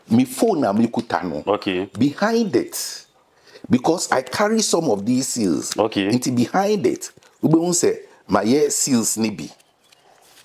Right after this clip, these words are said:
Speaker 1: We say a Mercurian seal.
Speaker 2: Wow.
Speaker 1: This particular seal is good for students.
Speaker 2: Okay.
Speaker 1: Obi a ɔpɛ sɛ ɔte mystical nneɛma ase. Wopɛ sɛ ɔte nneɛma ase, ɛyɛ
Speaker 2: Mm.
Speaker 1: mystical nkwa.
Speaker 2: Mm.
Speaker 1: Wonsua subject bi na ɔpɛ sɛ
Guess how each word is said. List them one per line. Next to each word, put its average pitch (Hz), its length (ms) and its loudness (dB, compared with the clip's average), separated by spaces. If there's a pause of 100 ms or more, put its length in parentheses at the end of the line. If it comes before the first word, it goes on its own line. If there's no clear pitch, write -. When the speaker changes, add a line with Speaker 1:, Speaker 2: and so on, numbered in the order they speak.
(1000)
Speaker 1:
We 120 160 6
say 127 380 2
a 110 60 2
Mercurian 160 640 2
seal. - 400 -2 (100)
Speaker 2:
Wow. 87 420 0
Speaker 1:
This - 220 0
particular 170 500 -2
seal 107 380 0
is 120 160 0
good 180 180 -2
for - 160 0
students. 98 680 -4 (120)
Speaker 2:
Okay. - 240 2
Speaker 1:
Obi 180 160 2
a 226 40 6
ɔpɛ 190 120 0
sɛ 170 260 0
ɔte 170 260 -2
mystical 196 920 -2 (240)
nneɛma 135 380 2
ase. 113 320 -4 (760)
Wopɛ 175 220 2
sɛ 151 240 0
ɔte 185 320 -2
nneɛma 143 280 2
ase, - 120 -2
ɛyɛ 185 180 2
Speaker 2:
Mm. 107 60 2
Speaker 1:
mystical 113 420 -2
nkwa. 131 140 2
Speaker 2:
Mm. - 60 4
Speaker 1:
Wonsua 110 340 0
subject 156 380 -2
bi 170 80 -6
na 185 80 2
ɔpɛ 170 120 -6
sɛ - 140 -2